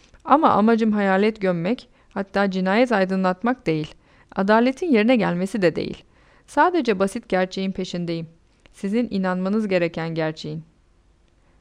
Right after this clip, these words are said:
Beckett suskunluğunu bozmadı. Alnında ter damlaları birikti.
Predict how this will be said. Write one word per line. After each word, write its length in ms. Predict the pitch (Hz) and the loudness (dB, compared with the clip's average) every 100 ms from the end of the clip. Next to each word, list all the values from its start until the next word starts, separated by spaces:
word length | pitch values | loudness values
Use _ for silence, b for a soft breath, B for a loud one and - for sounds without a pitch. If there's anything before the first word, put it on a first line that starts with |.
| _ - | _ -8
Beckett 300 | 302 294 277 | -4 -4 -6
suskunluğunu 800 | 240 240 - 226 226 220 226 208 | -10 -10 -8 -4 -4 -2 -4 -2
bozmadı. 500 | 180 175 165 165 170 b b b b - | -2 -2 -8 -8 -12 b b b b -6
Alnında 460 | 190 196 202 214 | -2 0 0 -2
ter 260 | 220 202 196 | 0 -2 0
damlaları 520 | 180 175 170 170 170 | -2 -2 -2 -2 -2
birikti. 420 | 165 170 - 175 | -4 -8 -10 -14